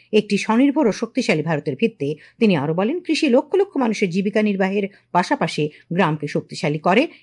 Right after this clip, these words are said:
এবং সকলের জন্য খাদ্য নিশ্চিত করে। ভারত ও ফিলিপাইনের মধ্যে আজ নটি সমঝোতা স্মারক বিনিময় হয়েছে। প্রধানমন্ত্রী নরেন্দ্র মোদী এবং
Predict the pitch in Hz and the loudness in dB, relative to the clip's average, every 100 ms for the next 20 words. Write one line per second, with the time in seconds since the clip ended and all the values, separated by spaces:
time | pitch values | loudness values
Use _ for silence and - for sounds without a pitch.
0 | 208 196 - 208 277 320 208 147 151 220 | -2 0 0 -2 0 2 2 0 -2 -2
1 | 185 151 180 - 123 - 175 135 - - | -2 0 -2 -4 -10 -4 -4 -4 -8 -12
2 | _ _ - _ _ _ 208 180 277 392 | _ _ -20 _ _ _ -4 2 4 4
3 | - 359 381 370 359 349 320 320 240 233 | 4 4 6 4 4 2 2 2 2 2
4 | 330 - 233 240 269 - 214 165 165 135 | 0 0 0 0 -2 0 -2 0 0 0
5 | 151 165 147 147 151 - _ 240 214 185 | 0 0 0 -2 -4 -8 _ 2 2 0
6 | 156 175 147 160 180 220 254 | -2 -2 -2 -2 0 0 2